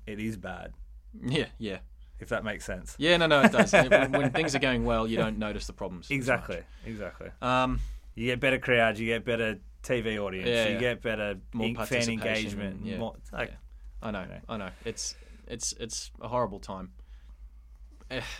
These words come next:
Speaker 2: But I think the grassroots thing is massive because
Speaker 1: Yeah.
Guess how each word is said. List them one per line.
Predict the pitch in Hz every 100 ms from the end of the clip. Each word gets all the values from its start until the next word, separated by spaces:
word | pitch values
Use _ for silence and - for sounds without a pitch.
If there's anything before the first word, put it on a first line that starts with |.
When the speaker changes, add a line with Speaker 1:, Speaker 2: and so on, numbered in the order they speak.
| - - - - - - - - - - - -
Speaker 2:
But | 135
I | 147
think | 180 151
the | 139
grassroots | 131 135 - 127 117 - - - - - - - - -
thing | - 123 110
is | - 113 107 - - -
massive | 117 110 107 98 90 -
because | 120 120 117 92 - - - - - - - - - - - - -
Speaker 1:
Yeah. | -